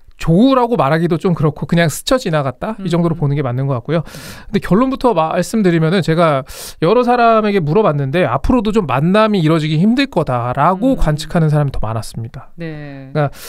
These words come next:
Speaker 1: 그러니까 일단은 압도적 의석을 가진 거대 야당은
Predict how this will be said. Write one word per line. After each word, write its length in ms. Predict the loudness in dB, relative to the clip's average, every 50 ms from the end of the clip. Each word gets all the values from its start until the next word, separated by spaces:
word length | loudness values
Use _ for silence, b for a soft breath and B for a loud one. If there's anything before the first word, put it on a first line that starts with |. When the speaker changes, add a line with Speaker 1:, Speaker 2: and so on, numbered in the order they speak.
| B B B B B B B B -20 -20 -20 -20 -20 -10
Speaker 1:
그러니까 360 | -6 -2 0 0 2 2 2 2
일단은 500 | 2 0 0 2 0 0 2 0 0 -2
압도적 640 | -2 -2 -2 -2 -2 0 2 2 4 4 2 2 0
의석을 840 | 0 0 0 0 2 2 4 6 6 6 6 6 6 6 4 2 0
가진 600 | -2 -2 -2 -2 0 0 0 0 2 0 0 -2 -6
거대 480 | -8 -2 0 0 2 2 2 0 0
야당은 1120 | 0 0 0 2 2 4 4 4 4 4 4 4 4 2 2 2 2 2 2 0 -2 -4